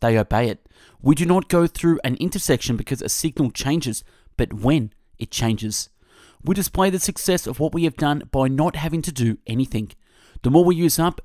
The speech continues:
the more we show ourselves to be winners of past contest. Those who society does not want to forget are given prominent ethereal monuments at the heart of capital cities,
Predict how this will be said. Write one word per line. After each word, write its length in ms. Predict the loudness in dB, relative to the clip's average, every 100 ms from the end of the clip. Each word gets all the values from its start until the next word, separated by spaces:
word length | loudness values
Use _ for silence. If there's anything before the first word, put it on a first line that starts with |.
| -4
the 80 | 0
more 180 | 2 2
we 100 | 0
show 240 | 2 2
ourselves 400 | 2 0 0 -2
to 80 | -4
be 120 | -2
winners 380 | 2 2 2 -4 -12 _ -6
of 240 | -4 -2
past 500 | -4 -2 -2 -4 -10 -20 -8
contest. 640 | -2 -2 -2 -4 -6 -14 _ _ _ -20 _ -6 4
Those 280 | 4 4
who 100 | 0
society 480 | 0 0 2 2 2
does 200 | -2 -2
not 240 | 0 0 -2
want 300 | -4 -4 -4
to 80 |
forget 480 | -8 -6 0 0 -2 _ -12
are 60 | -8
given 280 | -4 -2 -2
prominent 460 | -2 -2 0 -2 -6
ethereal 520 | -12 -4 -2 2 2
monuments 500 | 4 4 2 0 -2 -10
at 140 | -8
the 60 | -8
heart 400 | -6 -6 -6 -12 _ _ -6
of 140 | -4
capital 320 | -4 -4 -6
cities, 460 | 0 0 0 -4